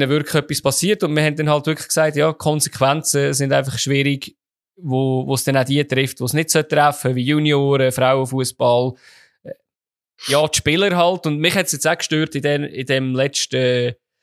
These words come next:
ja, mehr anderthalb Jahr etwa, seit der Episode, die wir dort aufgenommen haben, ist halt einfach schon ein bisschen gewesen. Man hat's immer irgendwie ein bisschen auf die Spieler abgewälzt. Und das hat mich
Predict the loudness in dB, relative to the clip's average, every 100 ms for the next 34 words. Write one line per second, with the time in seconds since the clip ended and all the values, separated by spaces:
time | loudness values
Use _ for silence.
0 | _ _ _ -4 0 2 2 2 0 0
1 | 0 0 0 2 2 2 -2 -2 -2 -2
2 | -4 -6 -2 0 0 -2 -2 0 0 -2
3 | -2 -4 -6 -8 -4 0 0 0 -2 0
4 | 0 -2 -4 -4 -2 -2 -2 0 0 0
5 | -4 -2 -2 -2 -2 -2 -4 -2 -2 -2
6 | -6 -4 -2 2 2 0 0 0 0 -2
7 | -6 -6 -4 -2 -2 -2 -4